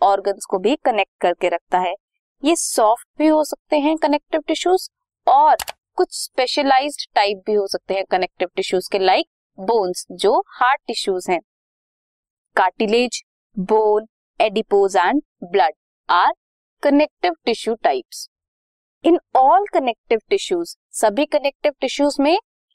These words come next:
except blood, जो भी सेल्स हैं, they secrete fibers of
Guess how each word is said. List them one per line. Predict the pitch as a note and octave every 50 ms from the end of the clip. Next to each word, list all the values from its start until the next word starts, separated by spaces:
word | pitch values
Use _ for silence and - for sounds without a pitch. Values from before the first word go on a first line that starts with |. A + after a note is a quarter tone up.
| - -
except | B3 - - - - - F4+ G4+ - _ _ - A3+
blood, | G3 F#3+ F#3+ F#3+ G3 F3+ E3 D3+ _ _ _ _ _ _ _ _ _ _ _ _ _ _ -
जो | - A#3+ C4 C#4
भी | A#3+ D#4+ F4+ F#4
सेल्स | - - - - C4+ B3 C4 D4+ D#4+ - -
हैं, | C4+ G#3 E4 D#4 _ _ _ _ _ _ -
they | G3 F#3+ C4+ C4+ -
secrete | - C4+ - - - G3+ G3 A3 C4+ - _ _ - - -
fibers | G3+ F3+ F3+ F3 F3 F#3+ G3 F#3+ F#3+ F#3+
of | G3 C4